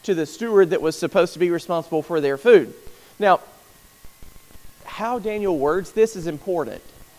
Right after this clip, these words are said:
You know, Daniel doesn't say, "Well, after ten days, if we are not better, you can put us back on the other diet." He just says, "Check us after ten days and see how we are."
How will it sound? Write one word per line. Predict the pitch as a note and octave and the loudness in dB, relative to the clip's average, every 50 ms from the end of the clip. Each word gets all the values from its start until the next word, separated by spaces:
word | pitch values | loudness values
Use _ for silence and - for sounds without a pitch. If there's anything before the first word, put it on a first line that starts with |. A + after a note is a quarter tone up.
| - - - - - | -20 -20 -20 -14 -10
You | D3+ E3 | -4 0
know, | D#3+ D#3 D3 C#3+ - - - - - - - E3+ | 4 4 4 4 4 -2 -8 -16 -20 -16 -6 0
Daniel | F#3+ G#3 A#3 C4 D4 C4+ | 2 4 4 4 2 4
doesn't | G#3 A#3+ A3+ G3 A3 - | 4 4 4 4 0 -4
say, | - - A#3+ A#3 A3 G3+ F#3 F3+ F#3 F3+ - - - - - | -2 4 8 10 10 10 8 4 -2 -6 -12 -20 -20 -10 -2
"Well, | - G#3 A3 - - | 0 0 2 4 6
after | E3+ G#3+ A3 - A3+ G3 | 6 6 6 4 -4 -4
ten | - B3 A#3+ A3+ G#3 | -4 -4 -4 -2 0
days, | A3+ A3+ A3+ G3+ G3 G3 G3 G3 G3 - | 2 4 4 4 4 2 0 -4 -6 -4
if | - A#3 C#4 C4 A3+ - - - | 2 6 8 8 8 8 4 -8
we | F3+ G3 G3+ F3+ | -6 -4 0 2
are | F3 F3+ F3+ F3 | 4 4 4 4
not | E3 E3+ E3 E3+ E3 D3+ - - - - - - | 2 0 0 2 2 2 0 -4 -10 -20 -10 -4
better, | - A#3 B3+ A3+ F#3+ E3+ D#3+ | 0 2 2 4 4 2 0
you | D#3 D3+ E3 | 0 -4 -8
can | - - E3 | -8 -10 -10
put | C#3+ - F3+ D#3+ | -8 -8 -8 -8
us | D3+ | -6
back | - F3 E3 D3+ D3+ - | -2 0 0 0 0 0
on | D#3 D#3 D3+ D3 C#3+ C3+ - - C3+ | -2 -2 -2 -2 -6 -12 -14 -12 -8
the | D3 D3+ | -6 -4
other | C#3+ B2 A#2+ A#2 | -4 -4 -2 0
diet." | C#3+ G3+ A#3+ G3 D#3 D#3 - - - - - - - | 2 2 2 2 0 -4 -6 -8 -16 -20 -18 -10 -6
He | C#4+ | -4
just | D#4+ E4+ C#4 | -4 -4 -2
says, | - G#3+ F#3 - | -4 -4 -4 -4
"Check | - - G3+ - | -4 -4 -4 -4
us | G3 F3 - | -4 -2 -2
after | F#3 F3 F3 - D#3 | -2 -2 -2 -4 -10
ten | - G3 F#3 E3+ | -8 -8 -2 0
days | F3 G3 A3 G3+ F3 | 2 2 0 0 -8
and | D#3 C#3 | -10 -10
see | - F#3 F3 | -8 -8 -4
how | E3+ F3 D3+ | -2 -2 -2
we | C#3 B2+ B2 | -2 0 -2
are." | E3 G#3 D3+ - - | -2 -2 -2 -4 -8